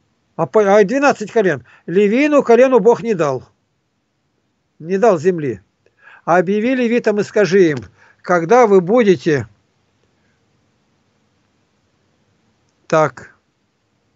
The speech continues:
когда вы будете, значит, что возноси-, вы делаете, возносите из неё возношения Господу. «Будете брать от сынов Израиля десятину, которую я дал вам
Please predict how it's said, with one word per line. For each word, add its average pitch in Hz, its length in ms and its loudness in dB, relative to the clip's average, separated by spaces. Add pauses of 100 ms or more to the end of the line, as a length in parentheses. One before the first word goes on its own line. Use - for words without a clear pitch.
(3250)
когда 208 240 2
вы 202 80 2
будете, 202 300 -2
значит, 165 240 -10
что 196 120 -4
возноси-, 202 640 0 (720)
вы 160 160 -8
делаете, 160 260 0
возносите 185 760 2
из 160 380 -6
неё 175 160 2
возношения 175 520 2
Господу. 123 600 -2 (2000)
«Будете 220 420 2
брать 233 300 0
от 208 100 -4
сынов 202 300 -4
Израиля 180 360 0
десятину, 160 520 -8
которую 190 360 -2
я 185 40 2
дал 175 240 0
вам 160 300 -6